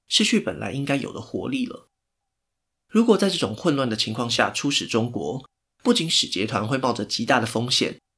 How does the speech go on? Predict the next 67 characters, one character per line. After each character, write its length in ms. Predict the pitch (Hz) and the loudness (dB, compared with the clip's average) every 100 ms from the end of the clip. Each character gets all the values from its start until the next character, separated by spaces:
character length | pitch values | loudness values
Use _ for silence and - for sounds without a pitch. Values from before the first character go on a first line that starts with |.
| _ - | _ 4
外 120 | 233 | 6
交 160 | 190 190 | 6 2
成 220 | - 117 | 0 -2
果 140 | 110 | -2
也 120 | 104 | -2
难 200 | 110 107 | -2 -2
以 120 | 117 110 | -2 -2
延 200 | 87 127 | -4 -2
续 180 | - | 2
下 200 | 135 123 | 2 2
去， 400 | 104 - 113 - _ _ _ _ _ | 0 -2 -4 -6 _ _ _ _ _
因 80 | - | 4
为 80 | 254 | 4
非 120 | 247 | 6
常 160 | 226 175 | 4 4
有 120 | 131 | 2
可 100 | 123 | 0
能 160 | 98 107 | -2 2
在 140 | 139 | 2
不 100 | 139 | 2
久 140 | 139 - | -2 -4
的 80 | |
将 180 | 113 120 | -2 0
来， 180 | 107 107 | 0 -4
唐 180 | 113 120 | -4 -4
朝 180 | - 107 | 0 0
就 140 | 120 | 0
会 80 | 131 | -4
走 200 | 127 - | -4 -4
入 160 | 135 123 | -2 0
历 200 | 123 117 | 0 2
史。 360 | - - - _ _ _ _ _ _ _ _ | 0 0 -8 _ _ _ _ _ _ _ _
真 180 | - 131 | -4 0
正 160 | 135 | 0
明 240 | 123 113 120 | 2 0 2
智 160 | 156 | 4
的 80 | 110 | 4
做 180 | 107 117 | 2 0
法， 300 | 104 - - | 0 -2 -4
应 80 | 190 | 0
该 120 | 196 | 2
是 120 | 220 - | 2 2
等 140 | 101 | -2
到 140 | 135 | -2
局 180 | 135 117 | -2 0
势 220 | 113 151 | 2 4
稳 200 | 123 - | 2 0
定， 240 | - 127 92 | -2 -2 -2
或 160 | - | -4
是 80 | 160 | -4
中 220 | 143 156 | 0 -2
国 140 | 156 120 | 0 0
建 180 | 147 139 | 2 2
立 80 | |
新 220 | 123 139 147 | 2 2 2
政 160 | 147 | 0
权 200 | 117 98 | -2 -6
以 80 | - | -4
后， 240 | 127 104 - _ | -4 -4 -6 _
再 120 | - 160 | -2 0
重 220 | - 117 | 0 0
新 220 | - 151 | 0 0
和 100 | 160 | -4
他 120 | 127 | -4
们 120 | 117 | -2
往 220 | 107 117 - | -2 -4 -6
来。 400 | 62 - - | -6 -6 -10